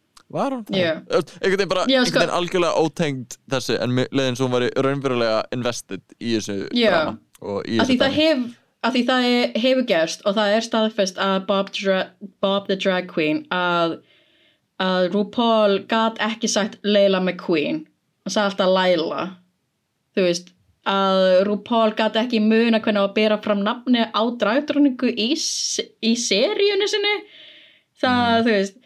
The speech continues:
Speaker 2: mér fannst þess að RuPaul væri núna meira, um, invested í að muna, að, þú veist, hann var meira inn í þessa seríu og var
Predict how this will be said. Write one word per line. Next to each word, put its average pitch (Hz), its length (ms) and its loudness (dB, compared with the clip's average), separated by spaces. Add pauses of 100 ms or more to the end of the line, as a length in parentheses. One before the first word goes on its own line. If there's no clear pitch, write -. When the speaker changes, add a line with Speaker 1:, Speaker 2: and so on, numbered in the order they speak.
(240)
Speaker 2:
mér 247 180 2
fannst 294 240 2
þess 269 160 0
að 247 80 4
RuPaul 254 520 2
væri 240 280 2
núna 220 240 4
meira, 214 220 4 (420)
um, 190 540 -2 (1600)
invested 214 640 2
í 208 180 2
að 196 180 4
muna, 196 400 4 (360)
að, 190 140 -2
þú 185 80 -2
veist, 175 140 -4
hann 190 100 2
var 190 100 2
meira 196 340 2 (220)
inn 214 240 4
í 190 160 2
þessa 175 260 0
seríu 147 600 0
og 170 200 -6
var 185 180 0